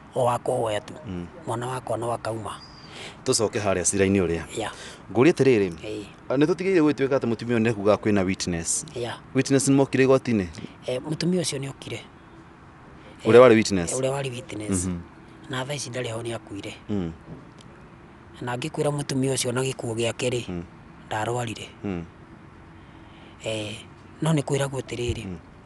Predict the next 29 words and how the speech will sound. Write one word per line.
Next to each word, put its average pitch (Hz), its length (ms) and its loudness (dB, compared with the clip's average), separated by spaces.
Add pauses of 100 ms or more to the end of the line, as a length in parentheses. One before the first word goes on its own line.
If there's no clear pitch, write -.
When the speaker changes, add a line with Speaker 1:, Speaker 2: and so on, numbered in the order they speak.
(440)
Speaker 1:
eh, 110 240 -6 (120)
ũngĩgeka 175 460 0
mũndũ 160 320 0
ũũru, 110 300 -2 (200)
Speaker 2:
Mm. 87 240 -6 (400)
Speaker 1:
ũkĩmenya 185 500 2
mũndũ 190 380 2
ũcio, 170 300 -2 (340)
yani, 160 280 6 (120)
ũngĩkaigĩrĩra 202 600 6
mũndũ 208 280 8
kĩgenyo, 123 560 0
Speaker 2:
Mhm. 95 280 -4 (140)
Speaker 1:
ũkĩmenya 254 540 10
mũndũ 247 460 10
ũcio 196 260 6
ndekĩte 160 580 4
ũndũ 139 200 0
ũcio, - 260 -2
Speaker 2:
Mm. 190 100 0
Speaker 1:
ũgoka 208 360 10 (140)
kũrũgamĩrĩra 151 840 6
atĩ - 320 2
Speaker 2:
Mm. - 60 -16
Speaker 1:
ũrĩhagwo 202 560 12
we, 160 260 8 (140)
Speaker 2:
Mm. 90 340 0
Speaker 1:
ũkarĩhwo 185 540 8
ngiri 180 280 8